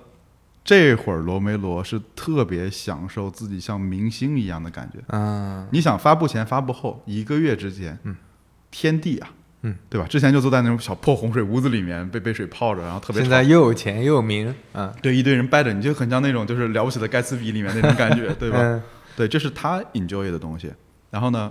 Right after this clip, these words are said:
Speaker 1: 卡马克 enjoy 的是技术上的精进。
Speaker 2: 啊，对。
Speaker 1: 对。
Speaker 2: 就是我做出来一个好的作品，他很享受这个内-，
Speaker 1: 对。
Speaker 2: 内里的东西。
Speaker 1: 对，两个人其实有所不同吧，但是又有相互成就的地方。
Speaker 2: 嗯。
Speaker 1: 对，然后插一句，当时卡马克他们有了钱之后，你知道干嘛吗？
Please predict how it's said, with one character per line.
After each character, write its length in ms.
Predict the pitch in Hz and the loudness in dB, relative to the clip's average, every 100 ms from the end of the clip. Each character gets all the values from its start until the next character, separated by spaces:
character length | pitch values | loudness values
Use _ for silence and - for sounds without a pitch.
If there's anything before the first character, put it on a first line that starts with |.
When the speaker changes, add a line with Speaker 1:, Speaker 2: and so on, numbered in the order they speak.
| - | -6
Speaker 1:
卡 100 | 139 | -2
马 120 | 135 | 0
克 100 | 131 | 0
enjoy 320 | 101 87 104 | -4 -2 -4
的 100 | 98 | -4
是 120 | 92 95 | -6 -10
技 180 | - 127 | -6 -6
术 100 | 98 | -6
上 140 | 92 | -8
的 80 | 90 | -8
精 180 | 98 120 | -8 -10
进。 120 | 175 - _ _ - _ | -10 -20 _ _ -20 _
Speaker 2:
啊， 480 | - 95 85 82 82 - | -4 -4 -4 -8 -12 -16
对。 140 | - 87 | -6 -6
Speaker 1:
对。 160 | 87 - _ _ _ | -6 -14 _ _ _
Speaker 2:
就 120 | 131 | -2
是 60 | 127 | 2
我 120 | 107 | 2
做 180 | 123 147 | 6 6
出 120 | - | 4
来 60 | 107 | -2
一 60 | |
个 60 | 110 | -2
好 140 | - | -8
的 100 | - | -6
作 180 | 104 127 | -4 -4
品， 140 | - 107 | -6 -12
他 100 | 117 | -6
很 160 | 131 | -4
享 140 | 135 107 | -4 -4
受 140 | 113 | -4
这 80 | 120 | -2
个 80 | 131 | -4
内-， 220 | 117 160 175 - | -4 0 2 2
Speaker 1:
对。 60 | |
Speaker 2:
内 180 | 180 220 | 2 2
里 140 | 143 98 | 0 -2
的 100 | 92 | -6
东 140 | 95 | -8
西。 80 | 95 | -2
Speaker 1:
对， 120 | 131 | 0
两 160 | 107 98 | 0 -2
个 80 | 170 | 0
人 100 | 196 | 0
其 140 | 143 | -2
实 360 | 147 151 156 - | -2 -2 -2 -2
有 200 | 110 110 | -2 -2
所 180 | 156 92 | -2 -6
不 160 | - | -6
同 200 | 98 80 | -10 -10
吧， 80 | 78 - | -12 -2
但 120 | 160 | 2
是 80 | 139 | 4
又 100 | 139 | 2
有 120 | 92 | 0
相 140 | 117 | -4
互 100 | 123 | -4
成 180 | 113 135 | -4 -4
就 120 | 120 127 | -6 -6
的 80 | |
地 180 | 127 160 | -4 -4
方。 160 | 123 - | -4 -6
Speaker 2:
嗯。 260 | 120 127 95 - - | 0 2 2 -6 -12
Speaker 1:
对， 100 | 85 | -12
然 240 | 73 - | -12 -10
后 60 | 92 | -10
插 240 | - 139 | -6 -4
一 40 | 131 | -2
句， 140 | 90 - | -4 -6
当 160 | 107 117 | -4 -2
时 200 | 104 113 - - - - - - | -2 -4 -8 -20 -20 -20 -20 -18
卡 100 | - | -6
马 140 | 113 107 | -2 0
克 80 | 110 | 0
他 80 | |
们 120 | 120 107 | 0 0
有 100 | 90 | -2
了 100 | 101 | -4
钱 160 | 98 | -4
之 60 | 104 | -2
后， 60 | 110 | -2
你 40 | |
知 80 | 87 | -4
道 80 | 95 | -4
干 160 | 107 | -4
嘛 160 | 85 85 | -6 -6
吗？ 180 | 101 | -6